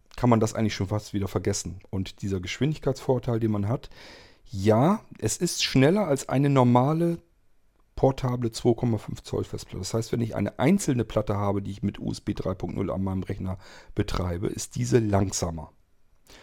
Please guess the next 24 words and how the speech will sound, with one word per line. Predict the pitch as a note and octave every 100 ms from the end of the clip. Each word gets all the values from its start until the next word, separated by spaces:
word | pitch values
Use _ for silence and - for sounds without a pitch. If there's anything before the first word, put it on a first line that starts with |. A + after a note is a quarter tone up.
| - _ -
Aber | F#2+ G#2 G#2+ - -
es | - -
ist | - - B2
eben | B2 B2
nicht | F3 - -
doppelt | B2 B2+ D3
so | C3
schnell | A#2+ - C3 C3+ C#3
und | B2+ A#2
es | A2+ - _ -
bringt | A2+ C#3
eben | - G2
nicht | A#2 -
die |
volle | - - C3
Power, | - A#2+ B2+ B2
die | A#2
das | A2+ A2+
normalerweise | A2 A#2 C3 A#2+ G#2+ G#2+
dieser | G#2+ G2+ F#2
raid-Verbund | A2+ A#2 C#3+ C#3 C#3+
mit | - -
raid | F#2+ F2+
null | G2+ A#2+